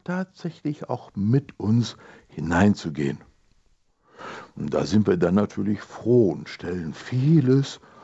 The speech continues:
und auch uns selbst immer wieder unter ihren Schutz und bitten sie immer wieder gerne um ihre Fürsprache und Hilfe. Aber da ist dann noch ein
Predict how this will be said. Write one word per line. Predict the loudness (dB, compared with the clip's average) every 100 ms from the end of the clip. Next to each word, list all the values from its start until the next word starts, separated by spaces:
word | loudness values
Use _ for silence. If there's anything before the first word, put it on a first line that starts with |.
| -20
und | -8 -2
auch | 0 0
uns | 0 0
selbst | 2 2 0 -2
immer | -2 0 -2
wieder | -2 -2 0 0 -2
unter | -4 -4 -2
ihren | 0 2 0
Schutz | 0 0 0 -10 _ -20 -20 -20 -20 _
und | -4 -4 0
bitten | -2 0 -4
sie | -2 -4
immer | 0 2 2 0
wieder | -4 -2 -2
gerne | -2 -4 0 2 4 2
um | 2 0
ihre | 2 2 0 -8
Fürsprache | -2 2 2 0 -6 -6 -4 -4 -4 -2
und | 2 2 0 -2
Hilfe. | 2 2 0 -4 -6 -16 _ _ _ _ _ -20 _ _ _ _ _ _
Aber | 0 4 4 2
da | -2 -10
ist | -6 -8 -8 -4
dann | 0 2 2 0
noch | -2 -4 -6
ein | -4 -4